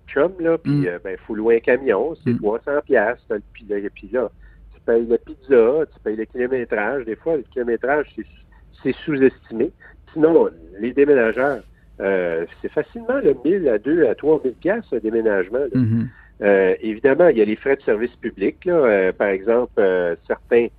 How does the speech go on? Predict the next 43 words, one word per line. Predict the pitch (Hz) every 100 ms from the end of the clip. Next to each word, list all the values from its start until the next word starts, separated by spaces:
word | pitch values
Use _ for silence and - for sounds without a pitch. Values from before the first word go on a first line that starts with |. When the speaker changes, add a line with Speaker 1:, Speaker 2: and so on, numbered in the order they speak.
| _ _ _ -
Speaker 1:
euh, | 101 87 82 80 -
certains, | - - 117 104 98
euh, | 92
le | 87
câble, | 95 107 95 101 104
euh, | 90 85 82 80 - - - _
euh, | 92 82 82 104
bon, | 104 90
je, | 98
je | 92
vais |
pas | 104
vous | 107
dire | 110 110
de |
faire | 123 107
la | 95
liste, | 127 170 -
certains | 127 - 143 -
demandent | 120 107 110 131 139
de, | 110 95 90 -
de, | 98 90 90
de, | 90 87 82
de, | 85 80 78
de, | 80 78 - - 87
un, | 92 90 95
un | 92
acompte, | 107 - 110 107 - -
là, | 135 117 95
pour | - 104
ouverture | 107 95 - 113
le, | 101 87 87 87 87 -
ouvrir | 117 117 120
le | 107
compte. | - 101 95 _ -
Speaker 2:
Mm-hmm. | 143 113 113 95 -
Speaker 1:
Mais | 185 294 - _ _ - -
les | 127 135
choses | - 247 254 -
qui | -
sont | - 185
le | 147
plus | - - 220 262